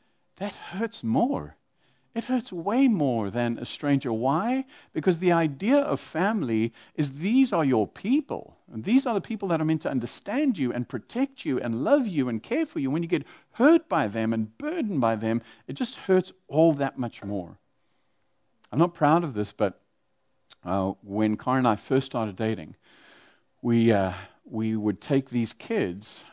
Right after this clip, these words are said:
um, and for all intents and purposes, they, they were juvenile delinquents. We didn't have juvie in, in South Africa. We had, uh, reform schools, um, and, and the kids that would behave well would get to go on a canoe trip with us and a bike trip with us and, and a,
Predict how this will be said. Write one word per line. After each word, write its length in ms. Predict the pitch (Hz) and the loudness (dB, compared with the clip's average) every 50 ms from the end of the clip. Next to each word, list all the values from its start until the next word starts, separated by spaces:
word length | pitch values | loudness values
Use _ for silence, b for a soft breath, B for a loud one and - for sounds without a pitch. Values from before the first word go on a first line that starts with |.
| _ - - | _ -8 -4
um, 500 | 101 104 104 104 104 104 101 95 92 95 _ _ _ _ - | -2 -2 -2 -2 -2 -4 -4 -6 -10 -12 _ _ _ _ -4
and 240 | 107 104 107 101 | -2 -2 -2 -2
for 140 | - - 123 | -2 2 4
all 120 | 131 135 127 | 6 6 6
intents 300 | 123 - 143 123 117 - | 4 2 0 -4 -4 -4
and 100 | 95 - | -6 -4
purposes, 360 | 127 117 98 - 107 95 - | -4 -4 -2 -4 -6 -6 -2
they, 180 | 101 104 101 | 2 2 2
they 260 | 104 95 - - 110 104 | 2 2 0 0 0 2
were 260 | 104 110 110 110 104 - _ _ - | 2 2 2 2 0 -4 _ _ -14
juvenile 440 | 98 - 110 107 95 101 98 95 90 | -8 -4 -4 -2 -2 -2 -4 -4 -4
delinquents. 680 | 87 - 98 98 101 101 98 - 80 78 80 - - | -6 -6 -6 -4 -4 -4 -4 -8 -12 -16 -16 -10 -6
We 80 | 107 104 | -6 -4
didn't 200 | 110 123 123 117 | -2 -2 -4 -4
have 340 | - - 120 123 127 120 - | -2 -2 0 0 0 -2 -4
juvie 480 | - 123 123 127 123 135 139 160 151 | -2 0 0 2 2 2 0 0 -2
in, 300 | 113 113 113 113 110 110 - | -4 -4 -4 -4 -4 -4 -4
in 140 | 110 110 110 | -4 -4 -2
South 180 | - 113 101 | -2 -2 -4
Africa. 380 | 107 110 - 135 131 - 170 160 | -4 -4 -6 -8 -8 -6 -6 -4
We 120 | 131 104 101 | -4 -4 -4
had, 200 | 113 113 104 104 | -2 -2 -2 0
uh, 160 | 101 90 87 - - 110 | 0 -2 -2 -6 -12 -10
reform 480 | 104 95 95 - - - 117 123 139 156 | -8 -8 -6 -6 -4 0 2 2 2 2
schools, 540 | - - - 180 190 214 240 254 - - _ b b b b b b b b b b | -2 -4 -2 0 0 0 -2 -6 -10 -12 _ b b b b b b b b b b
um, 440 | - 107 101 101 104 104 101 101 - _ | -2 0 0 2 2 0 -2 -4 -6 _
and, 240 | - 117 110 110 107 - | -2 0 0 0 0 0
and 140 | 110 110 107 | -2 -2 -2
the 60 | 107 | -2
kids 340 | - - - 139 131 123 - | -2 -2 2 2 2 2 0
that 140 | 127 113 113 | -4 -4 -2
would 160 | 113 110 95 | -4 -4 -2
behave 400 | 107 101 110 123 123 123 110 113 | -2 -2 0 0 -2 -2 -2 0
well 200 | 113 110 107 104 | 0 0 0 0
would 200 | 101 101 87 - | -2 -6 -8 -8
get 160 | 113 107 - | -8 -10 -10
to 100 | - 98 | -10 -8
go 240 | 95 107 104 104 101 | -2 -2 -2 0 -2
on 100 | 92 85 | -4 -6
a 40 | 80 | -8
canoe 320 | _ - 101 123 180 208 | _ -4 -2 0 0 0
trip 240 | - - 208 190 - | -2 -6 -10 -8 -6
with 100 | 185 170 | -4 -2
us 220 | 175 175 160 - | -2 -2 -2 -4
and 100 | - 101 | -6 -8
a 20 | 90 | -4
bike 280 | 92 117 123 123 - | -4 -4 -4 -4 -6
trip 180 | - 127 - - | -10 -14 -12 -12
with 100 | 113 107 | -10 -8
us 220 | 107 104 104 - | -8 -8 -8 -8
and, 200 | 107 95 82 - - | -10 -10 -10 -10 -12
and 120 | 87 87 | -12 -12
a, 140 | 85 82 85 | -12 -14 -16